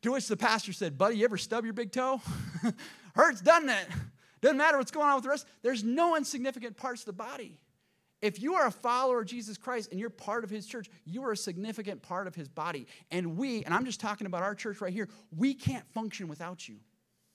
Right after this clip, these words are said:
We're missing a part of it if we're not that.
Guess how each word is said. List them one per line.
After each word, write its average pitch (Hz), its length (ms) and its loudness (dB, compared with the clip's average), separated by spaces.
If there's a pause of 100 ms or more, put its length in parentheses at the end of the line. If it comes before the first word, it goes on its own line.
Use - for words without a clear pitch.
(760)
We're 233 260 -4
missing 233 440 0
a 165 60 -8
part 214 320 -4
of 156 80 -6
it 87 80 -8
if 139 120 -8
we're 220 100 -6
not 208 180 -8
that. 185 180 -10